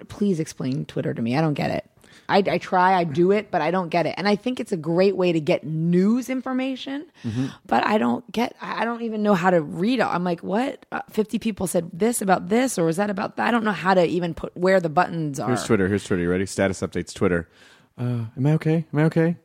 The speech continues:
Speaker 2: You okay? You okay? Am I okay?
Speaker 1: Okay.
Speaker 2: Am I okay? It's just short, just bite size status updates, very digestible.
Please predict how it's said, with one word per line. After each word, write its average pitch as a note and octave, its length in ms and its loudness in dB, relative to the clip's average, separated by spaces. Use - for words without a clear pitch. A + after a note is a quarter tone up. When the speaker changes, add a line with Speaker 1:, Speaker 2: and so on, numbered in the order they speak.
Speaker 2:
You D3+ 100 0
okay? E3 220 2
You D#3 100 0
okay? E3 300 0
Am E3 60 0
I F3 60 2
okay? F3+ 160 0
Speaker 1:
Okay. C#3+ 220 -4
Speaker 2:
Am D#3 100 -2
I E3 40 -2
okay? D#3+ 240 -4
It's B2+ 100 0
just - 200 -4
short, - 680 -2
just C#3 340 -14
bite C3 240 -8
size D#3 600 -10
status C3+ 400 2
updates, C#3+ 560 -4
very C3+ 220 -2
digestible. C3 1120 2